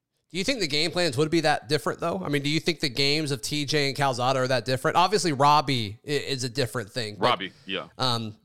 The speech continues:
Speaker 1: the, you think it's just two game plans? It's like a, it would be a Finley slash Calzada and then a, an Ashford game plan?
Speaker 2: Uh, yeah, correct. I mean,
Speaker 1: Yeah.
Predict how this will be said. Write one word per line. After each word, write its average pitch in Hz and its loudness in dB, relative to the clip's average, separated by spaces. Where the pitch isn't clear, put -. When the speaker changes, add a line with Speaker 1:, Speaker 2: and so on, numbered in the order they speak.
Speaker 1:
the, 143 -2
you 139 -4
think 143 -2
it's 127 -4
just 139 -4
two 147 0
game 131 0
plans? 131 0
It's 120 -8
like 127 -2
a, 110 -4
it 147 -6
would 131 -4
be 135 0
a 117 0
Finley 135 -2
slash 131 0
Calzada 123 0
and 113 -8
then 117 -4
a, 104 -10
an 117 -8
Ashford 127 -4
game 131 -2
plan? 131 -4
Speaker 2:
Uh, - -8
yeah, 160 2
correct. 139 -6
I 127 -2
mean, 135 -4
Speaker 1:
Yeah. 143 2